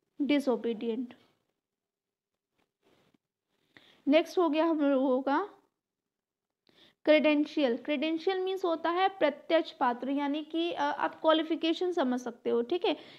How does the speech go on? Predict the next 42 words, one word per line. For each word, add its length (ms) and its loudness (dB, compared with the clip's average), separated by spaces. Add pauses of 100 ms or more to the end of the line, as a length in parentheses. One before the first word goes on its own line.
(120)
कि 80 4
आप 180 4
जो 220 -2
या 200 2 (220)
यूपीएससी, 500 -2
ट्रिपल 240 -4
एससी, 340 -4
अ, 160 0
यूपी, 500 -2
ट्रिपल 220 -2
एससी, 280 0
जेई, 380 0 (260)
जूनियर 300 2
इंजीनियर 360 0
का 100 -2
जो 160 -2
बच्चों 260 0
ने 100 0
फॉर्म 300 0
भरा, 220 2
तो 120 -4
उनकी 320 -2
क्या 280 0
प्रत्यक्ष 500 -2
पात्र 440 -2
था, 100 0
उनका 340 -2 (300)
क्या 120 0
प्रत्यक्ष 380 -2
पात्र 380 -2
था 80 2
कि 160 -2
वो 180 -2
कि, 320 -2
उनके 280 0
पास 220 -2
क्या 160 0
क्वालिफिकेशन 880 0
थी, 140 -4 (260)
तो 100 2
वो 120 4
किस, 320 0